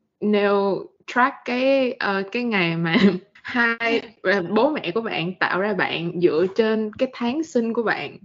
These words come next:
Và cái, cái, cái th-, cái, ờ, thì xong mình tìm ra được cái tháng là bố mẹ bạn tạo ra bạn, đúng không? Thì trong cái tháng đó có những cái event gì, có những cái ngày lễ gì để mà thúc đẩy họ, ừm, gọi là,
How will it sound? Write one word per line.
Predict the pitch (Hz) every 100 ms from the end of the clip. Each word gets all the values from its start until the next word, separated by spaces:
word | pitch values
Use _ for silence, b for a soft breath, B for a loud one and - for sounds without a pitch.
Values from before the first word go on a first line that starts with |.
| B B -
Và | 190 180 165 160 - b _ -
cái, | 254 269 269
cái, | 277 277 -
cái | 277
th-, | 254 -
cái, | 269 269
ờ, | 269 226 208 208
thì | 190 185
xong | 208 208
mình | 185 180
tìm | 180
ra | 196
được | -
cái | 214
tháng | 214 233
là | 285
bố | 185 196 247
mẹ | 170 156
bạn | 143 170
tạo | - -
ra |
bạn, | 180 135
đúng | 180
không? | 214 185
Thì | 165
trong | 208 208
cái | 240
tháng | - 220 254
đó | 233 254 285
có | 233 262
những | 254 165
cái | 262
event | 185 165 202 196
gì, | 170 170 151 -
có | -
những | 240 180
cái | 247
ngày | 247 196 160
lễ | 170 170 254 240
gì | 208 170 156
để | 170 185
mà | 240 165 -
thúc | 320 -
đẩy | 202 202
họ, | 247 165 139 165 165 b _
ừm, | - 190 180 180 170 165 - B B B -
gọi | 160 170
là, | 180 170 160